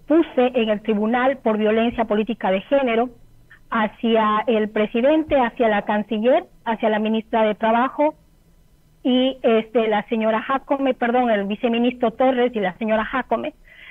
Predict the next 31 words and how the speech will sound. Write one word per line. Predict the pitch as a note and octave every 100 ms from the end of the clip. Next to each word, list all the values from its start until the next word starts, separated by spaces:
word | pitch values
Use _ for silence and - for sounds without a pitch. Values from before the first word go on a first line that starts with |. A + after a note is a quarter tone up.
| -
¿verdad? | G3+ A3 A#3 B3+ - _ -
Y | C#4 D4 - -
la | A3+
verdad | G#3 A3 A3+ C4+ - - _ _
es | - G#3+ G#3+ G#3+ -
que | - A3+ A3 G#3+ G#3 - -
esa | B3 B3 C4+ B3+ A#3+ - - -
audiencia | A#3 A#3+ B3 C#4+ D4 B3 - A3 G#3+ - - - - - - - - -
terminaron | A3 A3+ A#3 A#3+ B3 B3 B3
ellos | C4 A#3+ A#3 A#3
acogiéndose | - G#3+ G#3 A#3 A#3 A3+ G#3+
al | G3 -
silencio, | G#3+ G#3+ G#3 - F3 - - _ - - - -
en | - A3
donde | G#3 A3+ A#3 A3+ A3+ A3 -
no | B3 C#4+
pudieron | C4+ C4+ D4 C4+
debatir | G3+ G#3+ G#3 - C#4 C4
ni | C#4
rebatir | C#4 A#3+ B3 A#3+ E4+ G4
las | C4 -
pruebas | B3 A3+ A3+
que | -
nosotros | G#3+ G#3 A3 A#3+ A3+
teníamos | A3+ A3 G#3+ G3+
contra | - G#3+ G#3+ G#3+
ellos | G#3+ G#3+
en | G3+
el | G3+
tema | G3 G#3 A3
de | G#3+ G3+ G3